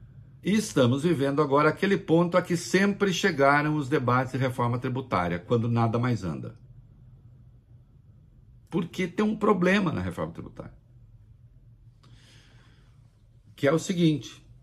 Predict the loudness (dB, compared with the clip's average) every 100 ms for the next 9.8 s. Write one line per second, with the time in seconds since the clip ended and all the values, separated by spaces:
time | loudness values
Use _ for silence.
0 | -8 -6 -6 -10 -12 -10 -4 -2 -2 -4
1 | -2 2 4 4 4 2 2 0 -2 -2
2 | -4 -16 -20 -20 -20 -20 -20 -20 -20 -8
3 | 0 0 0 -2 -6 -6 -6 -4 -4 -4
4 | -4 -4 -2 -2 2 2 0 -6 -20 _
5 | -20 -20 -20 -20 -4 -2 -2 0 2 4
6 | 2 0 0 4 4 4 0 -2 -4 -2
7 | 0 -2 -4 -4 -2 -2 -2 -4 -2 -4
8 | -2 -2 0 -2 -2 -2 -4 -4 -6 -4
9 | 0 2 2 0 -4 -6 -16